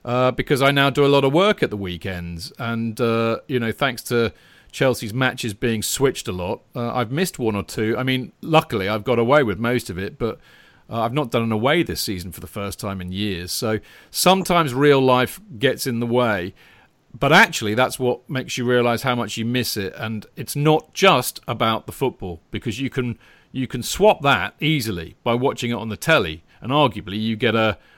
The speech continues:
a bit more or a different insight watching it on the telly. Personally, I hate watching Chelsea on the telly.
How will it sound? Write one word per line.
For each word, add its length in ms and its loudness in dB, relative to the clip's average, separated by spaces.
a 200 -8
bit 160 -2
more 540 4
or 140 0
a 60 -2
different 400 0
insight 500 -4
watching 280 -8
it 20 -8
on 80 -10
the 60 -10
telly. 300 -2
Personally, 340 0
I 100 4
hate 460 0
watching 340 -6
Chelsea 400 -6
on 100 -8
the 80 -10
telly. 420 -8